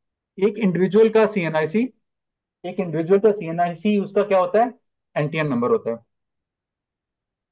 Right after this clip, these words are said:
क्या होता है? एक individual का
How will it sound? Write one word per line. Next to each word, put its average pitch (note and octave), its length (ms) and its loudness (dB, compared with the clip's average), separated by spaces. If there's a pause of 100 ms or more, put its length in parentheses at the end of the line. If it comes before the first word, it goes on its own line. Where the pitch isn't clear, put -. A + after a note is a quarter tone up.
(480)
क्या D#3 80 2
होता F3 200 4
है? F#4+ 180 -2 (1900)
एक F#3 180 -4
individual F3 440 -2
का G#3 220 6